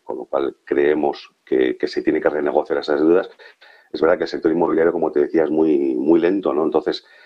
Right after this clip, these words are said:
las compañías están empezando a repercutir esos precios. Tiene la ventaja de que muchas veces las rentas, los alquileres están indexados a la inflación, con lo cual tardan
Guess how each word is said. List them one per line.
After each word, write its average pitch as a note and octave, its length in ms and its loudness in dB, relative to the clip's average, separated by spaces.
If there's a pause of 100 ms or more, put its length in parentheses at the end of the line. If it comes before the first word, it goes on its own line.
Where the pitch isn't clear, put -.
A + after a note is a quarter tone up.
(200)
las C#2+ 260 -2
compañías D2+ 580 -2
están D#2 240 -2
empezando D#2 360 0
a D#2 60 0
repercutir D2+ 560 -2
esos D2 180 -4
precios. - 500 -2
Tiene D#2+ 200 2
la D#2 140 2
ventaja E2 560 -4
de C#2+ 160 -4
que - 100 -4
muchas C#2 300 -2
veces E2+ 260 -4
las C2 180 -2
rentas, D#2 280 0
los C2 120 -6
alquileres C2+ 400 0
están C#2+ 200 -6
indexados C#2+ 340 -4
a D2 40 -2
la D2 40 0
inflación, - 420 -4 (460)
con D2+ 140 0
lo D2+ 60 -2
cual D#2 280 0
tardan F2 480 0